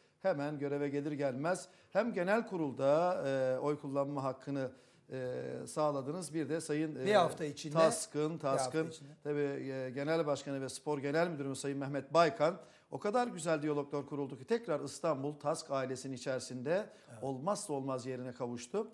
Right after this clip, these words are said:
Speaker 2: Çok şükür.
Speaker 1: Bu süreci de kısa bir anlatırsanız çok sevineceğim.
Speaker 2: Şimdi biz tabii yok, e, sayılan bir federasyon hüviyetindeydik. Çünkü neticede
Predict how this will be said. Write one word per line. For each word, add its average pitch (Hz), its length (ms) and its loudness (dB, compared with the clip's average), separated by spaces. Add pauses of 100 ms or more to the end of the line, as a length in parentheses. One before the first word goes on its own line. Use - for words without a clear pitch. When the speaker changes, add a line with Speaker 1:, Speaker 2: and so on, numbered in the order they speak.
Speaker 2:
Çok 120 160 -16
şükür. - 180 -16
Speaker 1:
Bu 240 80 0
süreci 226 340 -2
de 208 100 0
kısa 208 240 -4
bir 190 60 0
anlatırsanız 185 640 0
çok 170 180 -4
sevineceğim. 127 500 -6
Speaker 2:
Şimdi 208 220 -8
biz 220 160 -8
tabii 208 500 0 (1900)
yok, 175 480 2 (580)
e, 135 40 -14
sayılan 147 520 -4
bir 123 320 -12 (280)
federasyon 123 560 -6
hüviyetindeydik. 110 680 -10
Çünkü 123 240 -14
neticede 123 540 -12